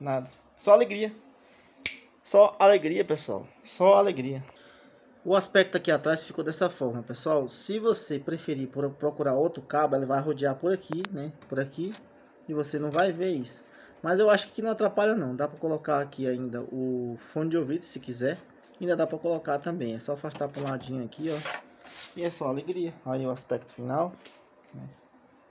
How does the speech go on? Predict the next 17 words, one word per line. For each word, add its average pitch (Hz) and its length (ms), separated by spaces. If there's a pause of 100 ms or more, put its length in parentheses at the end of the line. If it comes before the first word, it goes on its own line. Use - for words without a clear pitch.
(180)
Só - 160
alegria, 220 380
pessoal. 165 560
Isso - 180
aqui 269 200
não 285 160
vai 196 140
ser 196 360
muito 185 460
incomodante, 175 680
não. 196 140
Eu 156 180
acho 156 260
que - 60
não, 147 240
tá, 135 160
pessoal? 139 320